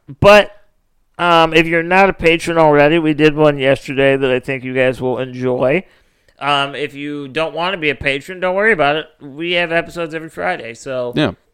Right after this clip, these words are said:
Speaker 1: it's gonna be fine. It's
Speaker 2: You know
Speaker 1: gonna
Speaker 2: what's
Speaker 1: be
Speaker 2: fun?
Speaker 1: relaxed. It's gonna be cool beans,
Speaker 2: Yeah.
Speaker 1: you know what I mean?
Speaker 2: No, it's cool. All the beans are cool. You know what's kinda fun is the, the, the dead internet. It's kinda like, uh, Nietzsche's, like, "God is dead and we, we have killed him." But the
Speaker 1: Yeah.
Speaker 2: robots killed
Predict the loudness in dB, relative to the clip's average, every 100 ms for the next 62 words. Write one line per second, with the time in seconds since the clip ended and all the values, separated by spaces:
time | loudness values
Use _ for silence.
0 | _ _ -14 -12 -12 -12 -12 -12 -14 -16
1 | _ 0 2 2 0 0 0 -4 -12 -20
2 | -20 -18 -18 -14 -12 -8 -6 -6 -6 -10
3 | -12 -8 -6 -6 -6 -8 -8 -12 -16 _
4 | -8 -8 -8 -8 -6 -6 -8 -10 -8 -8
5 | -8 -8 -10 -10 -8 -8 -8 -20 _ 4
6 | 6 8 6 2 0 0 0 0 2 0
7 | 2 4 4 2 -2 -2 -4 -8 -10 -14
8 | 0 4 4 2 0 -4 -8 -12 -20 -20
9 | -4 0 2 0 -2 -8 -6 -6 -6 -6
10 | -8 -8 -12 -12 -10 -10 -12 -10 -8 -8
11 | -10 -8 -4 -6 -8 _ _ _ -12 -6
12 | -4 -2 -2 -2 -4 -2 -2 -2 -6 -8
13 | _ _ _ _ -10 -4 6 8 8 6
14 | 2 -2 -8 -6 -6 -8 -12